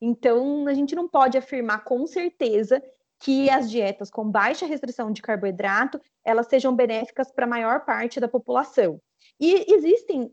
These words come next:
ãh, nos trabalhos, os bons respondedores e os maus re-, respondedores de dieta. Então, não dá pra gente afirmar que existe uma dieta específica que a restrição de carboidrato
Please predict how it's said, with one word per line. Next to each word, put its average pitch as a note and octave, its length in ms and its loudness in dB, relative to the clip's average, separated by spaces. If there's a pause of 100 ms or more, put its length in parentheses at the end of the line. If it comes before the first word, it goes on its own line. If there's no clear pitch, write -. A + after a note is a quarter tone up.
ãh, G#3 360 -2
nos A3 140 -2
trabalhos, B3+ 500 0
os C4+ 140 -6
bons E4 260 -4 (300)
respondedores B3 880 0
e F4 40 -2
os F4+ 120 -4
maus E4+ 300 -2
re-, G4 140 -2 (140)
respondedores D4 600 0
de C#4 100 2
dieta. B3 460 2 (240)
Então, B3+ 220 2
não D4+ 260 -2
dá A#3 160 2
pra C#4 160 -6
gente A3+ 200 -4
afirmar A3+ 400 -2
que - 120 -6
existe A3+ 320 -4
uma A#3+ 140 0
dieta G#3+ 520 2 (220)
específica A#3+ 800 -4
que - 100 0
a B3+ 40 2
restrição C#4 580 -2
de A#3 80 -4
carboidrato A3 680 0